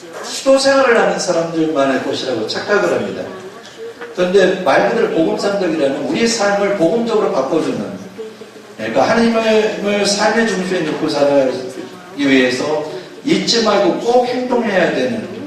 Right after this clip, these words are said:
거기 추구해야 되는 것이 바로 복음 성격입니다. 그래서 일반 신앙인들뿐만 아니라 시민들은 그런 삶을 살았으면 좋겠다는 겁니다. 청비는 가난하게 산다는 것이 빈곤함을 의미하지는 않습니다.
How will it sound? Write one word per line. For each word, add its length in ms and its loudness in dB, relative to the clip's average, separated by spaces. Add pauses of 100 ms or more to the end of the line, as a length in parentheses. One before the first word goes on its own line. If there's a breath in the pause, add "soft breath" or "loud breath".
(360)
거기 480 2
추구해야 500 0
되는 300 0
것이 240 -6
바로 200 -6
복음 280 -6
성격입니다. 640 -8 (1300 loud breath)
그래서 200 2
일반 400 4
신앙인들뿐만 920 2
아니라 200 2
시민들은 800 0
그런 240 0
삶을 320 -2
살았으면 440 -4
좋겠다는 340 -6
겁니다. 340 -8 (720)
청비는 480 2
가난하게 440 2
산다는 460 0
것이 440 0
빈곤함을 580 0
의미하지는 440 0
않습니다. 480 -8